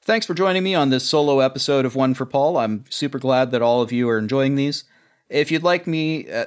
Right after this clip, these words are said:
if you'd like to help out the show, you can throw us a couple of bucks on the crowdfunding page Patreon at patreon dot com slash one for paul. If you'd like to say hi and tell me what you thought of the show, or maybe why my opinions are wrong,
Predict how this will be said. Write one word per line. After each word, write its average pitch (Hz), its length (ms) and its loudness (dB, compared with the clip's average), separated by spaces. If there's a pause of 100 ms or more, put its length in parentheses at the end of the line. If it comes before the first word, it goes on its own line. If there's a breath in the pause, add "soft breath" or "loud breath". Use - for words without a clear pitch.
if 160 120 -2
you'd 156 120 -4
like 165 200 2
to 143 80 -2
help 139 220 0
out 165 180 2
the - 60 -10
show, 180 320 0 (220)
you 120 120 -2
can 117 200 -4
throw 135 240 0
us 123 120 -4
a 127 40 -8
couple 127 320 -2
of 107 100 -2
bucks 127 300 0
on 110 100 -2
the 104 80 -6
crowdfunding 117 680 -2
page 110 300 -4
Patreon 151 600 -2 (120)
at 110 320 -8
patreon 117 640 -4
dot 113 280 -2
com 107 480 -4
slash 104 440 -6
one 101 300 -10
for - 140 -14
paul. 143 400 0 (560 soft breath)
If 147 240 0
you'd 147 100 -4
like 143 220 0
to 143 60 -8
say 147 200 0
hi 131 280 2
and 123 220 -2 (120)
tell 110 160 -4
me 110 100 -2
what 101 140 -6
you 107 80 -8
thought 107 260 -2
of 101 60 -4
the 104 80 -8
show, 127 240 -2
or 175 180 -4
maybe 262 300 -6
why 240 260 0
my 240 200 2
opinions 240 580 0
are 135 80 0
wrong, 135 580 0